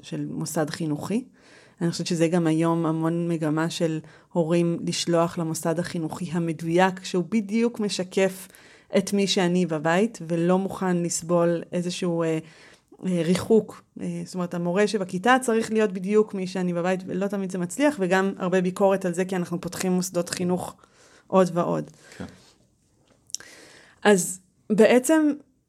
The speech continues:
Speaker 1: אתה, אתה, אתה נותן פה איזשהו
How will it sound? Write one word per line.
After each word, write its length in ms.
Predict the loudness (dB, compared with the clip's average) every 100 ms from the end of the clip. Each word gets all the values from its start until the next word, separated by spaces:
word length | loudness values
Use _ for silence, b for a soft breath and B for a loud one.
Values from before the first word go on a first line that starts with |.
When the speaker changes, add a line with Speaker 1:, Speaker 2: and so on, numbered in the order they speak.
| -6 -6
Speaker 1:
אתה, 680 | 0 0 0 -2 -4 -6 -8 -10
אתה, 240 | -12 -8 -8 -8 -8 -10 -12 -12 -16 -18 _ _ _ _ _ _ _ _ _ _ _ _ _ _ -8
אתה 180 | -4 -2
נותן 400 | -2 2 2 4
פה 120 | 2
איזשהו 920 | 2 0 0 0 2 2 0 -2 -4